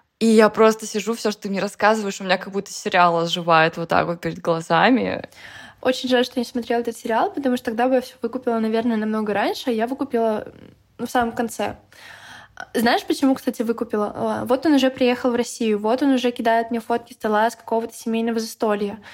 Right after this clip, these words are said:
Speaker 2: Я смотрю на стол. Ну, вроде нормальный обычный стол, там даже есть энергетик с русскими буквами. Думаю, ну, наверное, правда прилетел. То есть чел запарился, он прям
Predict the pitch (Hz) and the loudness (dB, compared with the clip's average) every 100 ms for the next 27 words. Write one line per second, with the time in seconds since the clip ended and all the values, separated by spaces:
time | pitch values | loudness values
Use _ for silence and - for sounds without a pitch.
0 | - _ 247 247 294 285 294 294 294 277 | -20 _ -2 0 0 0 2 0 0 2
1 | 233 202 - 233 226 226 277 359 302 254 | 2 0 -2 -4 0 2 2 4 2 2
2 | 240 262 247 220 214 233 - 202 - 269 | 2 2 2 0 0 -2 -4 -6 0 2
3 | 330 302 226 220 214 220 226 - 214 208 | 2 0 0 0 0 0 -2 -2 -2 -2
4 | 202 240 302 277 - 240 240 - 226 214 | 0 0 0 -2 -4 -2 -2 -2 -4 -2
5 | 202 302 - 277 226 233 220 220 339 226 | -2 -4 0 0 2 0 2 2 2 2
6 | 254 330 208 220 302 302 262 254 - 202 | 0 0 0 -2 -2 -4 -4 -4 -4 -4
7 | 196 - - - - - - 233 269 294 | -4 -8 -20 -20 -20 -8 -4 -2 2 2
8 | 359 339 339 214 226 262 254 220 - 240 | 4 0 2 2 4 2 0 -4 -2 -2
9 | 262 220 226 240 | 0 0 0 -2